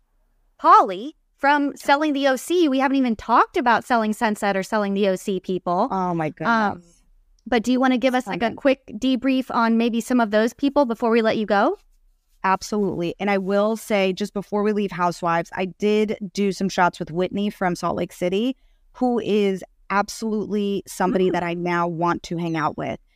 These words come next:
Speaker 2: She is so down to earth, so humble and grateful, and all of this, all, it, just everything, everything that you would think of all of her good,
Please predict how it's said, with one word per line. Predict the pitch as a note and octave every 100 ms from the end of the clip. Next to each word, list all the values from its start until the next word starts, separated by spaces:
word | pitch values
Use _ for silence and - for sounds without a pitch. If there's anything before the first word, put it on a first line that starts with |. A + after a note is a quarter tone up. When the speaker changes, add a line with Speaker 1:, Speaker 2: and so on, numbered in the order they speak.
| _
Speaker 2:
She | - C4 C4+
is | C4 A#3 - _
so | - - G#3
down | A3+ G#3+ G#3+
to | -
earth, | F#3 F#3 - _ _
so | - - - G#3 A#3 A#3 B3 B3 A#3+ - _ _ _ -
humble | A3+ A3 A3
and | G3 F3+
grateful, | G3 - - G3+
and | - F3+ -
all | F#3+
of | F#3+ F#3
this, | F#3 -
all, | F3+ F3+ -
it, | D3+ - G#3+
just | A#3 - -
everything, | A3+ C4+ C#4 C#4+ C#4 C#4 C4+ _ _ _ _ _ _ _ _ _ _ _ -
everything | A#3+ D4 D4+ D4+
that | B3
you | A3+
would | G3+ -
think | G3+ G#3+ A3+ -
of | F#3+
all | F#3+
of | F3+
her | F3
good, | D3+ - F3+ F#3 F#3+